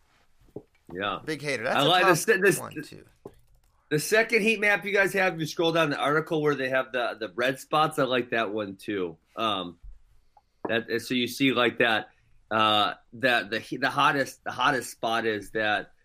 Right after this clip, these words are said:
Speaker 1: uh, Nazareth, Bethlehem, Pennsylvania, New Jersey,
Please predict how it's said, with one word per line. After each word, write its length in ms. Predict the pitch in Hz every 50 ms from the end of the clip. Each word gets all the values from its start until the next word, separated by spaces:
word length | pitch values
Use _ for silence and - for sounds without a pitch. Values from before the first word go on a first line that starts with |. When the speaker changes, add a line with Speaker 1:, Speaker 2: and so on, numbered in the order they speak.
| _ _ _ 95
Speaker 1:
uh, 200 | 101 101 95 90
Nazareth, 840 | 107 120 131 143 147 147 139 127 139 135 139 139 135 131 131 127 - - _ _ _ _ _ _ _ - - 113 -
Bethlehem, 720 | 143 135 135 135 131 - 135 127 127 127 123 123 120 113 117
Pennsylvania, 760 | - 127 123 117 110 113 117 120 120 123 123 120 120 120 120 107
New 160 | 107 101 98
Jersey, 840 | 92 - 123 131 131 131 123 110 107 120 117 117 113 113 107 - -